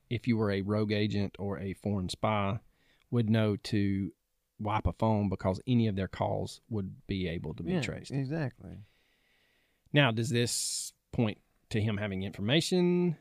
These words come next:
Speaker 1: that could not be traced by network? I don't know.
Speaker 2: Who knows?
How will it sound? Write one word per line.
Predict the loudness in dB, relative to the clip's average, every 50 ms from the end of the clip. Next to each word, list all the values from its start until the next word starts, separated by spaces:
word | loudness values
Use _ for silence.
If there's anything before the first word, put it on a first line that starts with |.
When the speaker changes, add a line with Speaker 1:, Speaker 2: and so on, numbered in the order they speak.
| _ _ _ -4
Speaker 1:
that | -2 -2 -2
could | 0 0 2
not | 4 4 4 2 0 -2
be | -4 -4
traced | -4 -2 0 0 0 0 -2 -2 -2
by | -2 0
network? | 2 2 2 2 2 2 2 2 2 2 -2 _ _ _ _ _ _ _ _ _ _ _ _ _ _
I | -12 -10 -10 -8 -8 -8 -8 -8 -8 -8
don't | -10 -10 -10
know. | -10 -12 -14 -16 -20 _ _
Speaker 2:
Who | -10 -8
knows? | -6 -6 -6 -4 -6 -6 -6 -8 -16